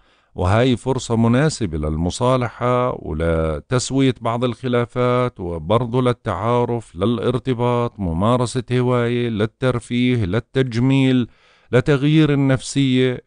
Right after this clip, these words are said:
نشاطاتك متنوعة، وثقتك بنفسك عالية، وقدرتك على استيعاب الأمور مميزة جدًا.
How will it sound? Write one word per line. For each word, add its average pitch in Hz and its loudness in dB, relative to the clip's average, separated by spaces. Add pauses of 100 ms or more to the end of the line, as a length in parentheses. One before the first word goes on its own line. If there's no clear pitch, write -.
نشاطاتك 131 -2
متنوعة، 98 0
وثقتك 90 -8
بنفسك 110 -2
عالية، 104 -2
وقدرتك 104 -2
على 123 -2
استيعاب 131 -2
الأمور 139 0
مميزة 139 0
جدًا. 76 -4